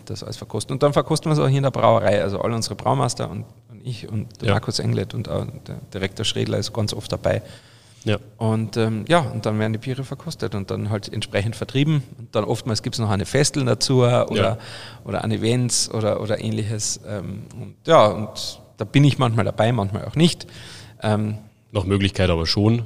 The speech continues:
Speaker 2: also
Speaker 1: mal, also es kommt immer drauf an.
Speaker 2: Ja.
Speaker 1: Ja. Ähm, zum Beispiel jetzt, äh, mit Estland war das so, dass,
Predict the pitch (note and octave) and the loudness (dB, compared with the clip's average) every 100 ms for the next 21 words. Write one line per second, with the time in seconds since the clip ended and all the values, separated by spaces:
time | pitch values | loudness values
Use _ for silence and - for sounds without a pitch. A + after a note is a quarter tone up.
0 | A#2 F2 F2 E2+ E2 C#3+ C3 - A#2+ A#2 | -4 -4 -2 -2 -2 2 2 2 -4 -2
1 | A2 - A2 G2 - - - - - - | -2 -2 -4 -4 -8 -12 -14 -14 -12 -10
2 | B2 - - - _ _ _ G#2+ G#2 G2+ | -6 -6 -8 -18 _ _ _ -2 -2 -2
3 | G2+ G#2 - - B2 A2+ A#2+ B2 A#2+ B2 | -4 -8 -12 -8 0 0 2 2 0 0
4 | - - - A#2+ A#2 A#2 A2+ A2+ - C3 | 0 -2 -2 -4 -4 -2 -4 -4 -2 -2
5 | - D#3 D#3 C3 C3 C3 - C3+ C#3 B2+ | 0 0 0 0 -2 -2 -4 -4 0 0
6 | A2+ - | 0 -2